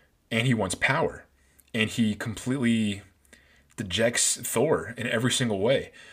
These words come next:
So if you watch it from that perspective and you go to the, to the, to the climax of this movie and you see what Loki's done throughout the M C U, this movie is actually really interesting from that perspective, from that very small perspective, that,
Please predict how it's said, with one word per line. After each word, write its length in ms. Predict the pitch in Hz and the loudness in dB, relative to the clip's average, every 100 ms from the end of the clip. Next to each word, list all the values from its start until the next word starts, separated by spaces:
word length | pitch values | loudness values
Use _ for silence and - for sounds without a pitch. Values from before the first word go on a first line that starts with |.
| - | -16
So 160 | - 123 | -4 -4
if 100 | 117 | -2
you 120 | 190 | -2
watch 280 | 156 175 175 | 0 0 -2
it 60 | 147 | -4
from 200 | 98 98 | -4 -4
that 200 | - - | -4 -2
perspective 600 | 123 - 98 92 98 - | -2 0 -2 -2 -6 -4
and 100 | 110 | -4
you 80 | 110 | 0
go 160 | 123 | 0
to 120 | 123 107 | 0 -6
the, 100 | - _ - | -8 _ -8
to 120 | - 107 | -4 -2
the, 180 | 98 92 | -2 -4
to 120 | 98 | -8
the 100 | 92 | -8
climax 520 | - 127 131 117 117 | -4 -2 2 2 0
of 80 | 107 | -2
this 160 | 98 | -2
movie 400 | 113 170 131 92 - - - _ _ _ - | 0 0 0 -2 -8 -20 -20 _ _ _ -4
and 160 | 110 107 | -2 0
you 120 | 113 | 2
see 180 | - 139 | 4 4
what 160 | 120 | 4
Loki's 340 | 113 117 120 95 | 2 2 0 0
done 240 | 113 110 | 0 0
throughout 300 | 110 107 107 | 0 -2 -2
the 160 | 95 92 | -2 -2
M 100 | 101 | -2
C 160 | - | -2
U, 240 | 90 147 104 | 4 4 4
this 420 | 87 131 139 - | 2 2 2 2
movie 280 | 135 151 117 | 2 4 6
is 80 | |
actually 280 | 113 120 117 | 6 4 0
really 320 | 85 110 104 | -2 -4 -2
interesting 480 | 101 131 139 - 90 | -2 -2 -2 -4 -8
from 220 | 85 87 | -8 -6
that 180 | 101 117 | -2 -2
perspective, 520 | - - - - 98 | -2 -4 -4 -6 -8
from 120 | 92 104 | -8 -6
that 120 | 85 | -4
very 280 | 92 107 104 | 0 0 0
small 280 | - 104 98 | -2 -4 -6
perspective, 640 | - 87 - - - - - - - - - - | -8 -10 -10 -12 -16 -20 -20 -20 -20 -20 -20 0
that, 360 | 98 90 78 | 2 2 -2